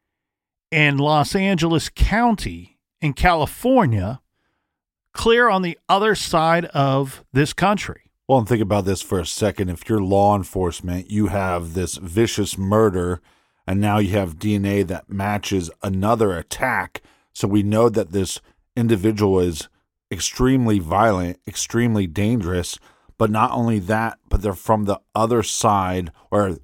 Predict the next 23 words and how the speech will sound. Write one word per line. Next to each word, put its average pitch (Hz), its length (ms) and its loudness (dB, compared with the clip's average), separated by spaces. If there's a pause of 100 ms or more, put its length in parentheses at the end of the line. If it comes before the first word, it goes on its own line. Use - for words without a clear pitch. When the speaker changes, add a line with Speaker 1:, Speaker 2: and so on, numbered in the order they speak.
(180)
Speaker 2:
at 107 160 -2
least 110 380 -2
they 104 180 2
have 92 400 -4 (220)
criminal 110 420 0
activity 101 640 -2 (180)
on 110 140 -2
the 104 200 -4
other 107 280 2
side 95 420 -2
of 87 80 -2
the 80 80 -10
country. 101 720 -4 (320)
This 143 160 0
is 110 100 -2
very 107 460 2
dangerous 98 800 -2 (320)
for 117 260 0
anybody, 98 760 0 (340)
because 123 240 2
basically 113 540 2
this 104 220 2
whole 113 600 2